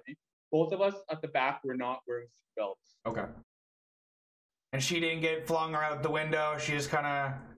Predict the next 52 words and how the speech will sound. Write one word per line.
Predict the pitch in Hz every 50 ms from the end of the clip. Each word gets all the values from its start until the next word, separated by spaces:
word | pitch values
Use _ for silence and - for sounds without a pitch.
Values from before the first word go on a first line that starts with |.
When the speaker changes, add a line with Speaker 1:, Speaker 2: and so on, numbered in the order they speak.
| - - - _ _ _ _ _ _ -
Speaker 2:
wow. | - 120
Speaker 1:
Happened | 117 117 113 110 127
to | 123
her. | 135 123 120 117 117 - _ _ _ -
Speaker 2:
Yeah, | 175 175
you | 185 196
know | 214 220
what? | 208 202 202
And | 196 202 208
that's, | 220 233 226 - - 220 202 - - - - -
you | 208 214
know | 214 202
what? | 190 180 180 180
That's | 185 185 185
sort | - 226 208 196
of | 185 160 165
the, | 175 165 156 151 147 143 135 131 123 123 135 - -
the, | 143
I | 139 135 131 123 120 117 110 123
guess, | 131 143 139 135 -
the | 143 131 127 143 135 - -
luck | 123 139 143 135 131 110
of | 123 120 117
the | 127
draw, | 127 127 135 131 123 123
the | 127 131
unluck | 120 131 139 131 131 139 135 131
of | 135 135
the | 131
draw. | 123 135 131 127 120 117 117 -
Things | - 165 160 156
like | 156 156 156
that | 160 151 147
happen. | 135 143 147 143 139 147 143 143 143 139 135 139 - - -
Speaker 1:
Yeah. | - - - - - -
Speaker 2:
And, | - 135 131 131 131 127
uh, | 135 127 131 127 127 127 127 127
yeah, | 139 185 185
so | - - - 165
you | 151 156
ended | 160 160 160 160
up, | 165 156 160 - - 156
how | 156 165 170
long | 170 170 170 170
were | 175 170
you | 170
in | 165
hospital | 160 147 151 170 202 - - 180 165
for? | 156 151 151 147 139
You | 135 131
woke | 143 151 156 156
up, | 160 156 151 151 139 - - -